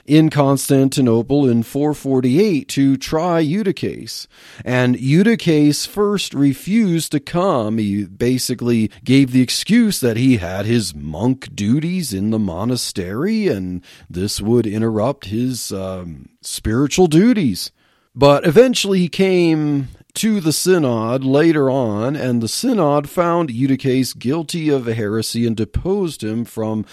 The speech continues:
the monastery. And now Leo, who was Bishop of Rome, wasn't happy that he didn't have a say in what was going on there.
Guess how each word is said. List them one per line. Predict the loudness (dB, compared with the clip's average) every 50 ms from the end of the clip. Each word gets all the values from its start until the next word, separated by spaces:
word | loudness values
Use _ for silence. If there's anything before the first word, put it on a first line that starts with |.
| -20 -20 -10
the | -4 -2 -2
monastery. | 0 0 0 0 0 0 -2 -4 -4 -6 -6 -6 -6 -8 -10 -14 -18 -18 _ _ _ _ _ _ _ _ _ _ _ _ -8 -4
And | -2
now | 0 2 2 2 2
Leo, | 2 4 4 4 4 4 6 6 6 6 6 4 4
who | 2 2
was | 0 0 0 -2
Bishop | -2 0 0 2 2 0 -2 -2 -2
of | -4 -6 -6 -8 -4
Rome, | -2 0 2 2 4 4 2 2 0 -2 -4
wasn't | -2 4 6 6 6 6 4 -2 -4 -4
happy | -4 -4 -2 0 0 0 0 0 0 0 0 0
that | 0 0 0 0 -2 -4
he | -6 -10 -6 -2 -2 0 0 0 0
didn't | 0 -2 -2 0 0 0 0 0 -2 -4 _ _
have | -8 -4 -4 -4 -2
a | -2 -4
say | -4 -4 -6 -4 -2 0 0 0 0 0 0 0 -2 -2
in | -2 -2 -2 0 0 0 -2 -2 -6 -10 _ -10
what | -2 0 2 2 2 2
was | 0 0 0 0
going | -2 0 0 2 2 0 0
on | 0 0 0 0 0 0 -2 -2
there. | -4 -4 -6 -8 -12 -14 -16